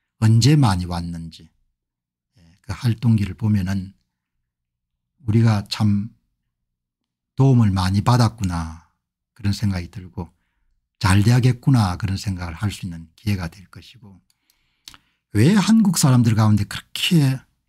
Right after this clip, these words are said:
예, 생각 없이 이렇게 망한 이데올로기를 추종하고 나라를 역주행하는 데 그렇게 열심일까,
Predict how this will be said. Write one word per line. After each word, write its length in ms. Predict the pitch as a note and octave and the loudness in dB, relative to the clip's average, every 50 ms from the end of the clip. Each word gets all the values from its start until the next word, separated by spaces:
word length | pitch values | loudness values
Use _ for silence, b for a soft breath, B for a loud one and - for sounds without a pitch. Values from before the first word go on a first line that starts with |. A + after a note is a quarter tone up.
| - | -10
예, 320 | G2 F#2+ F#2 F2+ G2+ A2+ - _ _ _ _ _ _ _ _ _ _ _ _ _ _ _ _ _ _ _ _ _ _ _ _ _ _ _ _ _ | -8 -6 -6 -6 -8 -10 -14 _ _ _ _ _ _ _ _ _ _ _ _ _ _ _ _ _ _ _ _ _ _ _ _ _ _ _ _ _
생각 440 | - - - - F3 E3 E3 E3 C#3+ | -6 -4 0 2 2 4 4 4 2
없이 240 | B2+ - - - C3 | 2 0 -2 -2 0
이렇게 680 | A#2 A#2+ A#2+ - - A2 G2+ G#2 A#2+ B2+ A#2+ A#2 - _ _ _ _ _ _ _ _ _ _ _ _ | 0 -2 -2 -2 -2 0 0 0 0 -2 -4 -8 -12 _ _ _ _ _ _ _ _ _ _ _ _
망한 540 | A2+ A2+ A#2+ A#2+ B2+ A#2+ C3 E3 D#3+ E3 F3+ | 2 2 4 4 4 4 4 4 4 4 4
이데올로기를 920 | G3 E3 C#3 B2 D#3+ E3 D#3+ D#3+ D#3+ E3 E3+ E3 C#3+ D3+ B2 A2+ G2+ - - _ | 4 2 4 4 4 4 4 6 4 4 4 4 2 2 2 0 -2 -4 -8 _
추종하고 840 | - - - A#2+ G#2 G#2 G#2 G2 G#2+ A2+ G2+ G#2+ F2 E2 E2+ F#2+ F#2+ F#2+ _ _ _ _ _ _ _ _ _ _ _ _ _ _ _ _ _ _ _ _ - | -10 -10 -6 -4 -2 -2 0 0 0 -2 -4 -4 -8 -8 -8 -10 -12 -14 _ _ _ _ _ _ _ _ _ _ _ _ _ _ _ _ _ _ _ _ -2
나라를 400 | B2+ C3 C3+ C3+ B2+ A#2 G#2 G#2+ | 0 2 4 4 4 4 4 4
역주행하는 640 | C#3 D#3 - - - E3+ D3+ C3 G#2+ G2+ G2 G2 F#2+ | 2 2 0 -2 0 2 2 4 2 2 0 -2 -2
데 100 | F2 F2+ | -4 -6
그렇게 720 | - - - - - _ _ - - - F#3 F#3 E3+ D3 C3 | -10 -14 -14 -16 -16 _ _ -14 -6 -2 2 2 4 4 4
열심일까, 1000 | B2+ B2+ A#2+ - - D3+ B2 G2+ F#2 - - F2+ E2+ E2+ F2 F2 F2 E2 - | 4 2 2 2 2 2 0 0 -2 -4 -8 -8 -8 -8 -8 -10 -14 -18 -20